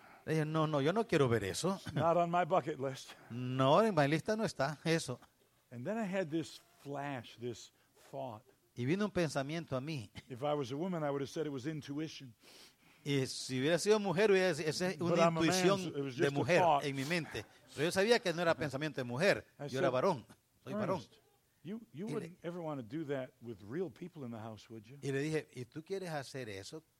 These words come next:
Speaker 1: con una casa y gente adentro?"
Speaker 2: And his beady little eyes began to gleam.
Speaker 1: Y sus ojitos se le abrieron.
Speaker 2: His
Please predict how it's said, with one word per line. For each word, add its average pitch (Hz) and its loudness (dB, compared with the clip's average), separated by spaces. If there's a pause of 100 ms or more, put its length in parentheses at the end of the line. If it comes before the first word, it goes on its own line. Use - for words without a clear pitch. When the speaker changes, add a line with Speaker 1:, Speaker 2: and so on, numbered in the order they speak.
Speaker 1:
con 110 -12
una 135 -8
casa 123 -12
y 110 -8
gente 110 -10
adentro?" 135 -8
Speaker 2:
And 110 -12
his 113 -14 (100)
beady 156 -6
little 151 -4
eyes 143 -6
began 139 -6
to 143 -6
gleam. 139 -10
Speaker 1:
Y 147 -2
sus 131 -4
ojitos 165 -2
se 165 2
le 147 4
abrieron. 143 0
Speaker 2:
His 98 -8